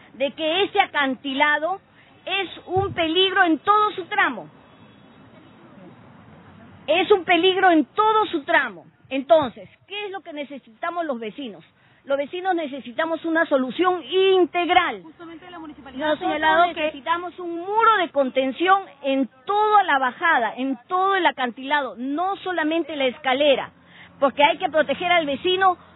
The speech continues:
Speaker 1: no solamente en, cuando sube la escalera, sino
Speaker 2: Sino
Speaker 1: en
Speaker 2: también
Speaker 1: todo,
Speaker 2: durante su
Speaker 1: en
Speaker 2: tránsito,
Speaker 1: toda
Speaker 2: es
Speaker 1: la
Speaker 2: así.
Speaker 1: bajada.
Speaker 2: Así es. Entonces la municipalidad lo que ha señalado, Nicolás,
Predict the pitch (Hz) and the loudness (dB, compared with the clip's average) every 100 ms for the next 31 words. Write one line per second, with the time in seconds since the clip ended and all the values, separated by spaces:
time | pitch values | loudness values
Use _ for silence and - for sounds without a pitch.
0 | - 294 392 403 392 359 359 403 330 285 | -4 2 2 2 2 2 2 0 0 -2
1 | - 262 254 247 359 359 311 285 285 330 | 0 0 0 -2 -2 0 -2 -2 0 0
2 | 320 294 320 349 339 285 285 359 370 381 | -2 -4 -2 -2 -4 -6 -4 0 2 2
3 | 392 403 247 214 240 240 277 277 262 262 | 0 -6 -6 -6 -6 -6 -4 -2 -2 -2
4 | 247 - 180 - - - - 226 269 240 | -6 -8 -14 -20 -20 -14 -8 -6 -4 -2
5 | 220 233 247 294 359 339 330 302 285 262 | -2 -6 -8 -4 2 4 4 2 -2 0
6 | 294 330 311 285 311 247 254 277 277 240 | 2 2 -2 -2 -2 2 2 0 -4 -2
7 | 262 | -2